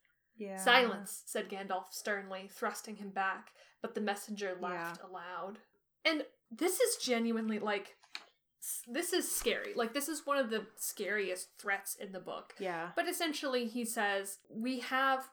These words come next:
Speaker 2: your people, and the threat is not the threat of death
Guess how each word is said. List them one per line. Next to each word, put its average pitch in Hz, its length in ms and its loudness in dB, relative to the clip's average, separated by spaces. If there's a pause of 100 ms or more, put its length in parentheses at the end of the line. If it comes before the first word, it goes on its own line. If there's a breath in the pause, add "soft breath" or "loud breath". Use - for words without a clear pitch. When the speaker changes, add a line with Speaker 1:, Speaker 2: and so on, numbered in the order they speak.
(180)
Speaker 2:
your 240 200 4
people, 214 520 -2
and 240 140 -2
the 254 80 2
threat 302 240 0
is 302 180 -4
not 233 200 2
the 220 80 -4
threat 214 260 -6
of 196 240 -8
death 190 380 -2